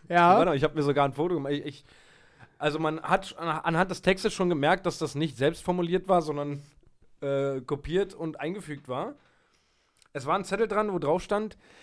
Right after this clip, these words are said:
Speaker 2: „Sie können sich jederzeit über Zutaten in unseren Produkten, die Allergien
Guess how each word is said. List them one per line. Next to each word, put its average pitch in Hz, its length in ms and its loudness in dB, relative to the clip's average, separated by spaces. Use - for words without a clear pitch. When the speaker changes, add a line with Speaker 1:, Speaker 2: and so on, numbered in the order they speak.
Speaker 2:
„Sie 113 180 -8
können 143 220 6
sich 120 260 0
jederzeit 107 580 0
über 85 220 -8
Zutaten 123 580 0
in 117 100 0
unseren 113 360 -2
Produkten, 170 800 2
die 131 120 2
Allergien 156 580 2